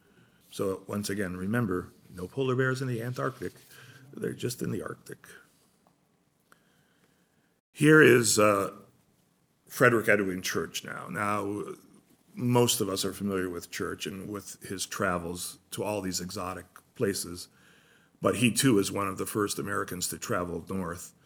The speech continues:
This is Icebergs and Wreck in Sunset from eighteen sixty.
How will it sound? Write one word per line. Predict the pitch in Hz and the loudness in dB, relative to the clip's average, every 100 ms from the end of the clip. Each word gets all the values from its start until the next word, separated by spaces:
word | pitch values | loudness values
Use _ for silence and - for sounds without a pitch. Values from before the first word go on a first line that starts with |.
| - - _ - | -20 -20 _ -2
This | 117 117 | 2 2
is | 101 | 2
Icebergs | - 120 - 107 117 101 | 4 4 4 4 4 4
and | 98 92 101 | 0 0 2
Wreck | 110 - | 2 0
in | 90 87 | -6 -2
Sunset | - 107 101 87 | 0 0 -2 -6
from | - 90 | -6 -6
eighteen | 90 87 90 87 | -6 -6 -6 -4
sixty. | - 110 - 76 82 | -4 -2 -4 -6 -10